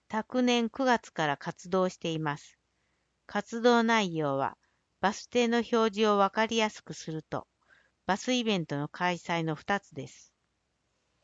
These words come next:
バス停の表示をわかりやすくする。三月に、追分のバス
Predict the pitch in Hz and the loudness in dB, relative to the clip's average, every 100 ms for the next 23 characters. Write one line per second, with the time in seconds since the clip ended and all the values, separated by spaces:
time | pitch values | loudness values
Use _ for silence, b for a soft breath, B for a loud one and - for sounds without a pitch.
0 | _ _ _ _ _ _ _ _ _ _ | _ _ _ _ _ _ _ _ _ _
1 | _ - 190 - - 247 240 233 240 220 | _ -2 -2 -2 2 4 4 2 2 2
2 | 196 208 202 190 190 220 220 214 - - | 2 4 4 4 2 0 2 0 -2 -12
3 | 160 - 139 - _ _ _ _ _ _ | -16 -12 -12 -12 _ _ _ _ _ _
4 | _ _ _ - 269 262 196 170 160 156 | _ _ _ 0 2 4 2 -2 -4 -4
5 | 147 - _ _ _ 208 240 240 233 247 | -4 -10 _ _ _ 2 4 6 4 2
6 | 233 208 208 | 0 0 -2